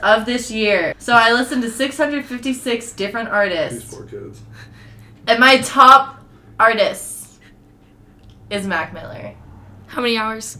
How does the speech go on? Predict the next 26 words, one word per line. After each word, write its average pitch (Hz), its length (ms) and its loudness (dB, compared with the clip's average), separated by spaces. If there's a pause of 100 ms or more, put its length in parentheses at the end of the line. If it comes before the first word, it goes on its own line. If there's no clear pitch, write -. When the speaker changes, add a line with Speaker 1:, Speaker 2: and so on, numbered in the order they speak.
(840)
Speaker 1:
Thirty-five. 190 760 -2 (260)
Speaker 3:
Diego? 233 500 -2 (880)
Speaker 2:
Top 123 220 -8
artist? 113 360 -8
Is - 40 -20
that 117 80 -6
what 110 80 -8
we're 117 160 -6
doing 127 120 -8
first? 143 260 -8 (180)
Speaker 3:
Yeah. 214 260 -2 (1200)
Speaker 2:
My 123 280 -2
top, 123 340 -4
<laughs> - 680 -10
yeah. - 160 -16 (300)
My 135 140 -4
top 123 260 -4
artist 113 380 -4
is 101 160 -10
Juice - 300 -16
world 101 280 -6
with 101 380 -8
thirteen 101 340 -6
hours. - 420 -14 (320)
Speaker 3:
Only 320 180 -8
thirteen? 311 600 -12